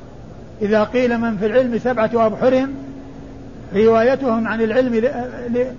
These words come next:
روايتهم ليست عن العلم خارجة، فقل هم عبيد الله، عروة، قاسم، سعيد، أبو بكر، سليمان، خارجة". فهم سبعة أشخاص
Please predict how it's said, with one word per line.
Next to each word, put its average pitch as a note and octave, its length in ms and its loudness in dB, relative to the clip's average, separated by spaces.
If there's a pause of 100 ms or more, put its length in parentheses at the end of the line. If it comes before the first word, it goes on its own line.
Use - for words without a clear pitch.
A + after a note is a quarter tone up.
(200)
روايتهم A3+ 640 4
ليست C4 360 2
عن A3+ 160 -2
العلم A3+ 340 2
خارجة، B3+ 540 2 (1400)
فقل A#3+ 380 2
هم B3+ 220 -2
عبيد A#3 380 4
الله، A3 440 2
عروة، G#3+ 520 2
قاسم، C4 500 0 (720)
سعيد، A#3 340 2
أبو A3+ 360 2
بكر، A#3+ 400 0
سليمان، A#3 500 0
خارجة". G3 460 0 (1600)
فهم G3 220 0
سبعة B3+ 360 2
أشخاص A#3 580 2